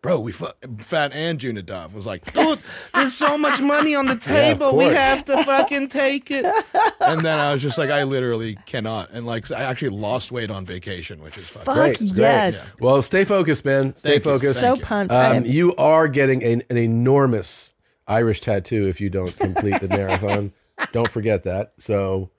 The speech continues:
Speaker 1: I did kinda forget that.
Speaker 2: Yeah, yeah, yeah.
Speaker 3: What are we
Speaker 2: Just
Speaker 3: getting him
Speaker 2: always
Speaker 3: to say? O'Callahan or
Speaker 2: I think
Speaker 3: Irish
Speaker 2: Irish
Speaker 3: Pride?
Speaker 2: Pride, uh, with a large Irish flag. Yeah.
Speaker 1: I'll, I'll get the flag.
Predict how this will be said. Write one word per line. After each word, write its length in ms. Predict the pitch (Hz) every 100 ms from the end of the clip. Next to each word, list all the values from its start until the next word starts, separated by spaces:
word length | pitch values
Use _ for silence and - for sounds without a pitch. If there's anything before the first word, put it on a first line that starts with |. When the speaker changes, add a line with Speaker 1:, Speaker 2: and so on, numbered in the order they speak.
| _
Speaker 1:
I 100 | 110
did 280 | 127 170 185
kinda 240 | - 123 98
forget 320 | 117 117 143
that. 140 | -
Speaker 2:
Yeah, 240 | 113 123 123
yeah, 220 | 127 120
yeah. 280 | 120 107 92 - -
Speaker 3:
What 120 | 269
are 20 |
we 80 | 302
Speaker 2:
Just 40 | 339
Speaker 3:
getting 140 | 339
him 40 |
Speaker 2:
always 140 | - 349
Speaker 3:
to 60 |
say? 60 | 370
O'Callahan 840 | 311 - 247 269 277 269 269 269 247
or 60 |
Speaker 2:
I 120 | 196 202
think 220 | 226 220
Speaker 3:
Irish 180 | 220 156
Speaker 2:
Irish 120 | 165
Speaker 3:
Pride? 720 | 147 233 139 143 143 143 135
Speaker 2:
Pride, 260 | - 117 113
uh, 40 |
with 140 | 113 110
a 40 |
large 380 | 110 107 107 95 -
Irish 300 | 104 104 -
flag. 420 | 101 95 98 95
Yeah. 180 | 101 98 - - - - _
Speaker 1:
I'll, 140 | - 185 175
I'll 140 | 160
get 160 | 202 202
the 60 | -
flag. 400 | 185 165 160